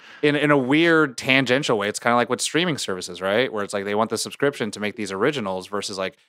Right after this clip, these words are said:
the old studio model was like, well, we have to kind of placate to, like, what this person or what this audience wants.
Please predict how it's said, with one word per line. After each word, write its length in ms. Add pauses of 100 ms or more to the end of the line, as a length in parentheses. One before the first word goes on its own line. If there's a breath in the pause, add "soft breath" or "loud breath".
(180)
the 120
old 180
studio 340
model 280
was 120
like, 160 (260)
well, 160
we 120
have 180
to 140
kind 200
of 120 (180)
placate 560
to, 120
like, 280 (340)
what 400
this 180
person 600
or 100
what 220
this 120
audience 380
wants. 540